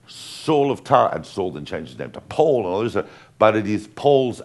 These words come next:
advocation of the idea that you can partake in the covenantal relationship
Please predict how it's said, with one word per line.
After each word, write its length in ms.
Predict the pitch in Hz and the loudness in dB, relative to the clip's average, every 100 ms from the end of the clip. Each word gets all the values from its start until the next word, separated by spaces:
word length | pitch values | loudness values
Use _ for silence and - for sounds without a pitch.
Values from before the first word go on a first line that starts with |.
| - | -2
advocation 920 | 127 110 73 104 147 147 117 127 113 | 0 -2 -8 -6 -4 -4 -4 -6 -6
of 280 | - 107 87 | -4 -4 -4
the 180 | 101 101 | -8 -2
idea 480 | 98 92 120 98 - - - | -2 -2 -2 -2 -2 -12 -2
that 300 | 113 101 - | 4 4 2
you 400 | 98 117 180 170 - | -8 -4 -4 -4 -4
can 420 | - 156 151 120 | 2 4 2 -4
partake 760 | - 151 131 123 - 180 190 - - | 4 6 8 4 2 2 2 -4 -10
in 240 | 156 147 | -6 -4
the 140 | 123 127 | -4 -4
covenantal 960 | - 151 117 131 147 160 143 147 139 | 4 4 4 0 0 0 -2 -6 -4
relationship 840 | 117 123 147 156 - 120 - 151 | 0 2 0 -2 -8 -12 -6 -8